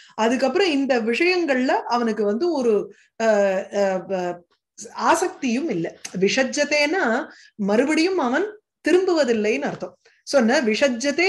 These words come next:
ந ஆவர்த்ததே ந புனர் ஆவர்த்ததே இத்தியர்த்தः. ஏதே ஸ்ருதி தே நிருப வேத கீதே த்வயா அபிபிருஷ்டே ஹ சனாதனே ச யவை புரா பிரா-, பிரம்மண ஆஹ பிருஷ்டஹ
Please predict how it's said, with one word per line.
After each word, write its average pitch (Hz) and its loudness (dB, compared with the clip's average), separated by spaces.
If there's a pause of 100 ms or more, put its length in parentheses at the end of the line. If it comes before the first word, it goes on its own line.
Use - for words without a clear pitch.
ந 220 0 (240)
ஆவர்த்ததே 214 0 (220)
ந 214 -4
புனர் 269 -4
ஆவர்த்ததே 202 -4
இத்தியர்த்தः. 151 -14 (1600)
ஏதே 214 2
ஸ்ருதி 240 -2 (100)
தே 262 0 (140)
நிருப 214 0 (120)
வேத 226 2
கீதே 226 0 (580)
த்வயா 233 2 (160)
அபிபிருஷ்டே 254 0 (220)
ஹ 320 2
சனாதனே 220 -2 (260)
ச 196 -2 (640)
யவை 214 2 (140)
புரா 233 2 (260)
பிரா-, 202 0 (140)
பிரம்மண 254 2 (260)
ஆஹ 233 2 (140)
பிருஷ்டஹ 208 -2